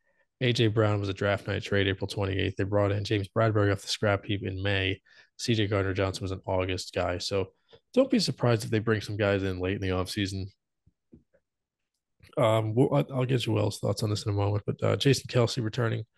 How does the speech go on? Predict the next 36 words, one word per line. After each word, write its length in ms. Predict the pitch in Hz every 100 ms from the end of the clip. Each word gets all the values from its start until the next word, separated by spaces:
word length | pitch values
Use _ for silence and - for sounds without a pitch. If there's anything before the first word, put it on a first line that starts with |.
| _ _ -
signing 280 | 147 127 110
a 40 |
one-year 280 | 110 101 98
deal. 200 | 104 101
He'll 100 | 104
be 60 |
the 60 | 107
highest 300 | 101 101 101
paid 200 | 110 101
center 240 | - 98 98
in 40 |
the, 360 | 101 101 - 107
in 60 |
the 140 | 98 98
N 80 |
F 160 | 98 -
L. 240 | 107 101 _ _ _ -
Brandon 300 | 120 120 117
Graham 340 | 113 117 120
coming 240 | 123 127 123
back 220 | 123 -
on 60 | 120
a 40 |
one-year 340 | 117 117 113 110
deal. 280 | 117 120 -
<clears throat> 40 |
Excuse 640 | 202 135 107 - - 123
me. 100 | 117 - - _ _ -
He 140 | 147
took 160 | 139 127
a 40 |
little 140 | 123 113
bit 100 | 113
less 180 | 113 -
to 100 | 110
return. 540 | 101 127 120 117 113